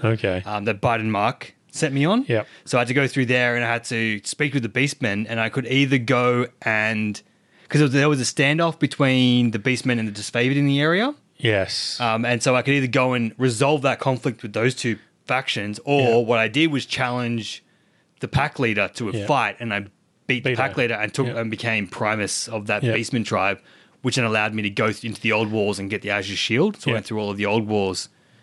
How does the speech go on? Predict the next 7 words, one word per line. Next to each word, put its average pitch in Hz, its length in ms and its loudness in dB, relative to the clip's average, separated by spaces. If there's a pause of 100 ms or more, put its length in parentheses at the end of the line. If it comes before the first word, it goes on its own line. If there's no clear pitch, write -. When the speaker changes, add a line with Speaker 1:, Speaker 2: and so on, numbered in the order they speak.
(220)
Speaker 1:
Okay. 113 240 2
Speaker 2:
um, 101 420 0
in, 101 420 -6 (380)
in 104 160 -4
the 92 80 -4
Stone 95 480 0 (480)
Sea. 120 400 -2